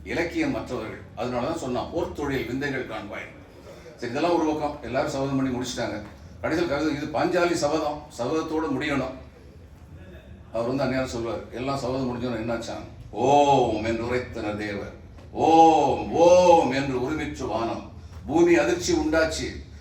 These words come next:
விண்ணை பூழி படுத்தியதாம் சுழற்காற்று, "சாமி தருமன் புவிக்கே" என சாட்சி உரைத்தன பூதங்கள் ஐந்தும்.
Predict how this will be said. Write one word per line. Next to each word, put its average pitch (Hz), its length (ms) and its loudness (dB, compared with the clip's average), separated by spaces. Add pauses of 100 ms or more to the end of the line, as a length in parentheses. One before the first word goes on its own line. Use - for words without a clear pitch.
விண்ணை 175 300 2
பூழி 185 340 2
படுத்தியதாம் 180 800 2
சுழற்காற்று, 160 840 -2 (200)
"சாமி 196 420 2
தருமன் 190 480 4
புவிக்கே" 190 600 2 (220)
என 143 220 0
சாட்சி 165 340 2
உரைத்தன 175 560 2
பூதங்கள் 165 340 2
ஐந்தும். 131 500 0